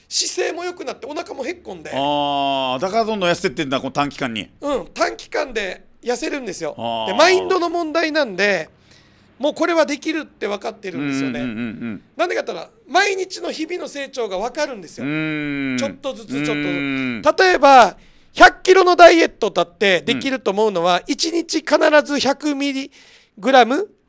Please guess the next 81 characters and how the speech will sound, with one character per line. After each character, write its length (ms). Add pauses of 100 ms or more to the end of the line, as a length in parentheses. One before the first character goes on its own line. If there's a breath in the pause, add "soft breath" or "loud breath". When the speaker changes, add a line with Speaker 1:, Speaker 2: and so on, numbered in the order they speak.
(440)
Speaker 1:
だ、 100
十 260
日 140
で 380 (140)
千。 420 (200)
Speaker 2:
う 100
ん。 60
Speaker 1:
十 160
日 120
で 80
一 140
キ 100
ロ 100
で 100
す 80
よ 80
ね。 160
Speaker 2:
う 20
ん 40
う 20
ん。 260 (300 soft breath)
Speaker 1:
十 160
日 140
で 80
一 120
キ 120
ロ 100
だ 80
っ 60
た 100
ら、 100
百、 580 (460 soft breath)
百、 260
百 300
日 240
で 80
十 160
キ 180
ロ。 160
Speaker 2:
う 80
ん。 240
Speaker 1:
千 360
日 240
で 100
十、 260
百 240
キ 120
ロ 80
痩 40
せ 100
れ 60
ま 100
す 100
よ 80
ね。 80
Speaker 2:
う 20
ん 40
う 20
ん 40
う 40
ん。 360 (180)
Speaker 1:
だ 100
か 40
ら 60
百 240
キ 100
ロ 80
痩 100
せ 100
よ 80
う 40
と 80
思 120
っ 60
た 100
ら、 340 (160 soft breath)
千 260
日 220
だ 100
か 100
ら、 160